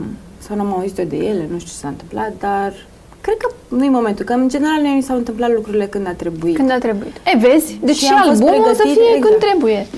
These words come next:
Speaker 1: Da.
Speaker 2: Lasă-l acolo. Mai modifică, mai fă ceva și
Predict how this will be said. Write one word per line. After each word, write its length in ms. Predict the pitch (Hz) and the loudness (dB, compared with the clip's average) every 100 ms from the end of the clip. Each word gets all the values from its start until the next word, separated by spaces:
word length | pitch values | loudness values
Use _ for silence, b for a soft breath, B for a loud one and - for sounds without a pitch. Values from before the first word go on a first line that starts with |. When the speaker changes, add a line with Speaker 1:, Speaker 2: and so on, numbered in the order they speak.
| 208 | -6
Speaker 1:
Da. 80 | |
Speaker 2:
Lasă-l 500 | 208 233 359 427 427 440 - | -4 0 -2 0 2 2 4
acolo. 360 | 415 320 269 - B B B | 4 4 2 -2 B B B
Mai 180 | 339 359 | 2 4
modifică, 520 | 302 247 381 370 339 | 6 6 6 4 4
mai 280 | 320 311 294 | 4 6 4
fă 200 | 277 349 339 | 4 4 4
ceva 320 | 302 262 311 | 2 2 2
și 240 | 381 - | 0 0